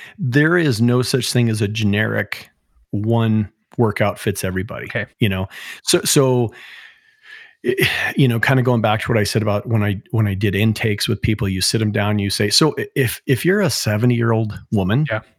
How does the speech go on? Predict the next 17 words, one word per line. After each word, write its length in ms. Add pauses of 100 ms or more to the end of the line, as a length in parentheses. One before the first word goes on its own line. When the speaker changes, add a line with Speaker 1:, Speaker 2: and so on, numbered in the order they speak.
(440)
Speaker 1:
your, 380
your 160
goals 340
are 80
a 60
lot 320
different 340
than 100
a 80
twenty-two-year-old 880 (140)
guy," 320
Speaker 2:
Yeah, 360 (100)
Speaker 1:
right? 240
Speaker 2:
right. 140 (540)
Speaker 1:
And, 380
and 180
so, 520